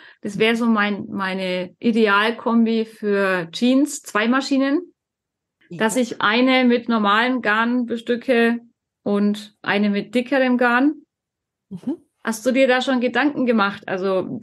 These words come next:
Speaker 1: magst du deine Absteppnähte vielleicht mit normalem Nähgarn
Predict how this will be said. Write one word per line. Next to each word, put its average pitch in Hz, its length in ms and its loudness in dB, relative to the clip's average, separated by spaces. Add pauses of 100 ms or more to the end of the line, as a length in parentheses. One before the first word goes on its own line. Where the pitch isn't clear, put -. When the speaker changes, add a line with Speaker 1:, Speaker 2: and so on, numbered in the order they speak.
(160)
Speaker 1:
magst - 360 -4
du 240 80 4
deine 220 320 0
Absteppnähte 208 800 -2
vielleicht 196 380 -6
mit 196 240 -8
normalem 202 500 2
Nähgarn 262 1000 0